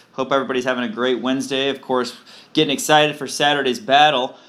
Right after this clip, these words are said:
eleven o'clock at the Wells Fargo Center in Philly, number one Kansas and number eighteen Villanova, as the Jayhawks get a test right away with that sparkling new number one ranking as they head up to Philly to take on a team that they've got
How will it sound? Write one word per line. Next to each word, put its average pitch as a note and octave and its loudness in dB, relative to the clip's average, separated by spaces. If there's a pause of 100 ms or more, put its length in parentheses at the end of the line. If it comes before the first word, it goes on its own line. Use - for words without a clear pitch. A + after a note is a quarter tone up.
(420)
eleven C#3 0
o'clock C#3 2
at B2 -2
the A#2+ -8
Wells C3 -2
Fargo C#3+ -2
Center B2 -4
in G#2+ -4
Philly, C3 -2
number B2 -2
one B2 -4
Kansas B2 -6
and G#2 -10
number G#2+ -8
eighteen A#2+ -6 (160)
Villanova, A#2+ 0
as G2 -12
the G2 -18
Jayhawks A#2 -2
get A#2+ -6
a A2 -8
test C3+ -2
right B2+ 0
away C#3+ -4
with A#2 -8
that A2 -6 (220)
sparkling C3+ -4
new C3 -4
number A#2+ -4
one A#2+ -4
ranking A#2 -6 (280)
as G2+ -14
they A2+ 0
head A#2 0
up A#2+ 0
to G#2+ -16
Philly A#2 -2
to - -16
take A2+ -4
on A2+ 2
a G#2 -4
team B2+ -4
that G#2 -6
they've B2+ -6
got D3+ -2